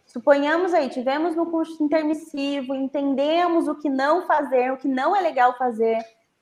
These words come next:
nos propomos a mudar o comportamento, a ter uma vida interassistencial, mas o passado a gente não apaga. Mas a gente pode recompor, pode ajudar esses nossos companheiros do passado.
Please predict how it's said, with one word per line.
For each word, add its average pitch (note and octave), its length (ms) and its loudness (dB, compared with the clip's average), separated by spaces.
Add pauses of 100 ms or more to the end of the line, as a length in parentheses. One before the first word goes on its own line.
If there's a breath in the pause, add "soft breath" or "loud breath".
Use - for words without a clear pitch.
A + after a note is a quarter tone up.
(100)
nos E4 220 2
propomos D4 640 2
a C#4 100 6
mudar C4+ 320 6
o E4+ 100 0
comportamento, D#4 760 -2
a C4+ 40 -2
ter C#4 220 0
uma G4+ 200 0
vida D#4 220 -4
interassistencial, C#4 1200 2
mas C#4 220 0
o C#4 60 -6
passado D#4+ 500 4
a - 20 0
gente F#4 260 -6
não G4 200 0
apaga. F#4+ 580 4 (800)
Mas C4 180 2
a C4+ 60 0
gente C#4+ 180 0
pode D4 280 4
recompor, E4 840 2
pode C4 200 4
ajudar C#4+ 540 4
esses G4+ 200 -4
nossos D4 380 -2
companheiros B3 640 -6
do - 100 -6
passado. G#3 600 0